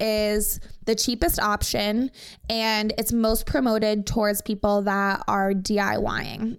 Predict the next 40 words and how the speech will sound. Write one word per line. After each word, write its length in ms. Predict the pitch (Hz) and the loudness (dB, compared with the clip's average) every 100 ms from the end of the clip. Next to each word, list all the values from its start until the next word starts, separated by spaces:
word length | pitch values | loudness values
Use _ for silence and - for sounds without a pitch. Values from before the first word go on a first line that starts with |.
| - | -4
And 360 | 220 214 214 - | 0 0 0 0
the 80 | 220 | 0
reason 240 | 240 269 | 2 2
I'm 120 | 320 320 | 0 0
<laughs> 0 | |
starting 460 | - - 262 277 - | 2 4 4 4 2
with 140 | 226 | 0
this 240 | 214 202 214 | 2 2 2
is 120 | 208 | 0
because 360 | 208 - 196 - | 0 0 0 0
it 80 | 202 | 0
is 160 | 202 | 0
my 140 | 202 190 | 2 2
least 520 | 196 214 233 - - | 2 2 0 -2 -2
favorite 380 | 208 196 196 - | 0 2 -2 0
website 380 | - 196 233 208 | -2 0 -2 2
builder, 300 | 202 202 226 | 2 4 2
and 200 | 226 - | 0 -2
I 80 | 202 | -2
just 220 | 196 196 | -2 -2
wanna 260 | 196 190 190 - - - 190 | -2 -2 -4 -12 -14 -6 -4
get 180 | 214 233 | 0 0
it 100 | 311 | 2
out 140 | 311 | 2
of 60 | 302 | 4
the 80 | 285 | 4
way, 280 | 233 226 220 | 4 4 4
and 160 | 214 | 2
I 40 | 208 | 0
wanna 200 | 202 202 | 0 -2
talk 260 | - 226 | -2 0
about 300 | 226 233 226 | 0 0 0
why 460 | 208 202 202 202 196 - - | 2 2 2 2 -2 -6 -16
Wix 460 | - 220 220 - - | -2 0 0 -4 -4
is 240 | 208 202 202 | -2 0 2
not 460 | 202 202 202 202 | 4 4 4 2
a 40 | 202 | 0
good 160 | 202 | -2
website 420 | 196 - - - - | -2 -2 -4 -6 -6
platform. 500 | - - - - | -8 -6 -8 -8